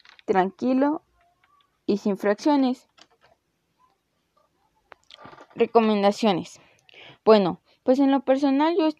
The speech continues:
como estudiante me gusta mucho esta técnica, ya que adquiero conocimientos nuevos al intercambiar ideas con mis compañeros.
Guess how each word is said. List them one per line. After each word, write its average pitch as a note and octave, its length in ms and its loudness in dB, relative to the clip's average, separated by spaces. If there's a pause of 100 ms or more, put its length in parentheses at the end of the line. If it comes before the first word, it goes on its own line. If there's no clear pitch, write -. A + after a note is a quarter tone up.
(120)
como C4+ 240 0
estudiante A3+ 560 -2
me B3+ 140 4
gusta A3+ 300 -2
mucho G#3+ 340 -2
esta G#3 280 0
técnica, A3+ 580 -2 (600)
ya A#3+ 180 4
que D4 260 4
adquiero A3+ 480 4
conocimientos F3+ 760 -2
nuevos G#3+ 460 0 (260)
al F#3+ 200 6
intercambiar G3 720 0
ideas A3 440 2
con F#3+ 200 -2
mis G3 120 -4
compañeros. A#3 720 -2